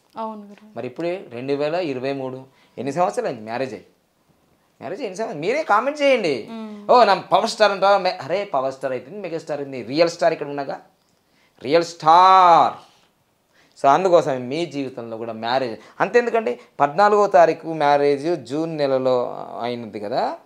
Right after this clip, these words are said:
Speaker 1: మ్మ్.
Speaker 2: పంతొమ్మిది వందల ఎనభైలోనే ఇప్పుడు అయింది నాకు తెలిసి. కేఏ పాల్
Speaker 1: మ్మ్.
Speaker 2: బోయింగ్ విమానం ఏమైంది? తుప్పు పట్టిపోయింది.
Speaker 1: మ్మ్.
Speaker 2: తెలంగాణలో ఏమైంది? చెంప పలగొట్టలే?
Speaker 1: అవును.
Speaker 2: ఎక్కడ పోయినాడు?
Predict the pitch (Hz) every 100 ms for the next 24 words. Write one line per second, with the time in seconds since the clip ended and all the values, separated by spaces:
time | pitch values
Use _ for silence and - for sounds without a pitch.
0 | _ 240 220 214 127 143 151 151 147 139
1 | 127 127 139 151 151 185 151 127 107 113
2 | 120 120 104 107 104 98 107 101 170 233
3 | 320 _ _ _ - 143 151 160 151 139
4 | 156 143 131 110 104 _ _ _ _ _
5 | _ _ _ 226 214 208 127 147 147 135
6 | 131 127 120 135 143 113 - 143 175 147
7 | - 147 - _ _ _ _ _ _ 175
8 | 156 170 156 139 151 127 - 139 156 127
9 | 110 117 247 359 _ _ _ _ 214 214
10 | 208 196 117 170 175 147 127